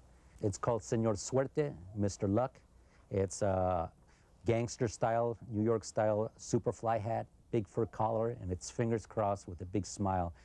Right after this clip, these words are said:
and it means a rebirth. If you believe in this symbol, you will live forever. I kinda think it's the happy face of the nineties, you know. So, but that's, that represents me.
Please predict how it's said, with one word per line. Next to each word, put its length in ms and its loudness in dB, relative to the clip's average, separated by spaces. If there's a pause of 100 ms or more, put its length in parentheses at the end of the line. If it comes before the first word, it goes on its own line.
(260)
and 80 -2
it 20 2
means 300 2
a 40 4
rebirth. 640 0 (500)
If 220 0
you 160 4
believe 400 2
in 80 2
this 140 2
symbol, 400 -2 (340)
you 80 4
will 120 4
live 180 4
forever. 460 0 (420)
I 60 0
kinda 220 0
think 200 2
it's 100 0
the 140 2
happy 320 0
face 300 -2
of 80 -2
the 60 2
nineties, 580 0 (420)
you 80 -8
know. 180 -4 (420)
So, 200 2
but 240 0
that's, 500 -2 (540)
that 160 4
represents 480 0
me. 180 -2